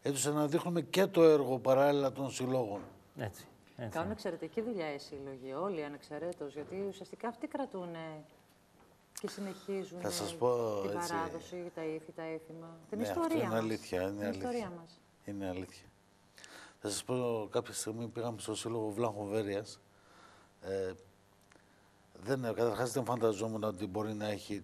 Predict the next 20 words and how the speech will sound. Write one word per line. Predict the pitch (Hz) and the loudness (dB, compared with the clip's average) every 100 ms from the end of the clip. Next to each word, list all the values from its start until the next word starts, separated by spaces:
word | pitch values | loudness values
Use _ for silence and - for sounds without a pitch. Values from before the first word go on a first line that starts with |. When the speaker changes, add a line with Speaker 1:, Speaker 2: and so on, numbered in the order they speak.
| - | -4
Speaker 1:
τέτοια, | 113 98 - 101 | -4 -2 -2 0
ε, | 92 90 95 95 92 - - - - | 0 -4 -6 -6 -8 -12 -20 -14 -4
από | 107 113 | 0 0
την | 107 120 | 0 -2
αιματιοθήκη | 120 117 120 113 - 139 147 | 0 2 2 2 2 -2 -2
του | 135 135 | -2 0
μέχρι | 127 139 135 | 2 0 0
και | 123 | -2
τον | 127 117 | 0 0
χώρο | - 139 123 | 2 2 2
διδασκαλίας, | 117 113 - 117 113 131 147 143 113 | 4 4 4 0 2 2 0 0 -2
ε, | 104 | -2
των | 113 104 | -2 0
χωρών, | 113 123 147 151 - - - - - - _ | 2 2 0 -2 -12 -20 -20 -20 -20 -20 _
ήταν | - 139 160 | -6 0 2
όλοι | 165 170 | 2 0
οι | |
χώροι | 139 175 190 170 | 0 2 2 2
τέλειοι. | 175 175 135 87 - - | 2 2 0 -8 -10 -6
Speaker 2:
Μμμ. | 107 | -4